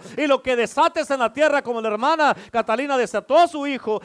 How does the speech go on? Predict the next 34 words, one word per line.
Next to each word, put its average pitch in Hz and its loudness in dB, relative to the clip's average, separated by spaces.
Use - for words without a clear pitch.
amén, 226 0
será 247 2
desatado 269 -2
en 262 -6
el 208 -6
cielo. 294 2
¿Cuántos 233 -4
dicen 233 -6
amén? 254 -2
Y 214 -4
sabiendo 233 2
que 233 0
somos 294 -2
más 294 -2
que 311 -4
vencedores 262 0
por 220 -6
medio 269 -2
de 208 -2
aquel 330 0
que 247 -8
nos 202 -10
amó, 160 -8
que 151 -14
se 156 -12
llama 143 -6
Cristo. - -12
Por 143 -8
eso 202 -6
te 208 -6
digo 214 -4
que, 135 -12
escucha, 233 -10
porque 165 -14